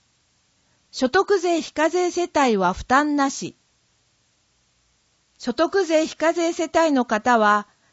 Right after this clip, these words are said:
低所得被爆者訪問介護利用助成受給者証、援護化発行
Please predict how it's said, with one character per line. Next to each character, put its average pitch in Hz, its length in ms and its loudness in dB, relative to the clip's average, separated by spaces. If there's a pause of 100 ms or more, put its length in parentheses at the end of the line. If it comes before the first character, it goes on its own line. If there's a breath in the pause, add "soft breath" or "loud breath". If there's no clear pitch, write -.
(120)
低 302 240 4
所 359 160 -2
得 330 280 -2
被 262 140 -6
爆 302 220 0
者 285 220 0
訪 269 220 4
問 277 260 2
介 269 300 0
護 190 280 2 (220 soft breath)
利 226 120 2
用 339 260 6
助 320 160 0
成 320 240 -2
受 269 180 -6
給 320 260 -2
者 330 200 0
証、 180 400 -2 (680)
援 294 240 4
護 311 140 0
化 311 160 0
発 269 240 0 (100)
行 220 380 0